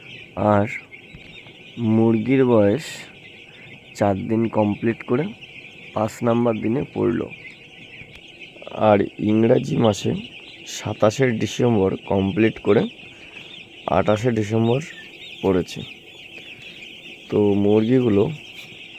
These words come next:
তো দেখো এ সময়, আহ, কেমনভাবে পাতিয়ে রয়েছে। যেহেতু এখন চারটে বাজতে চলল,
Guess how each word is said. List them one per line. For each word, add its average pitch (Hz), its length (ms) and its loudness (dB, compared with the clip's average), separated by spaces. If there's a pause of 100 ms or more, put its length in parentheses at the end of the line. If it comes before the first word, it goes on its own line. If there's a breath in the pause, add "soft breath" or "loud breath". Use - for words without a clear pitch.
(160)
তো 90 80 -6
দেখো 98 440 -2 (160)
এ 104 140 0
সময়, 95 460 0 (1500 loud breath)
আহ, - 280 -6 (220)
কেমনভাবে 107 720 2 (180)
পাতিয়ে 110 460 2
রয়েছে। 104 380 2 (1900)
যেহেতু 113 380 2
এখন 113 460 2 (600)
চারটে 117 400 -2
বাজতে 104 340 -2
চলল, 104 360 0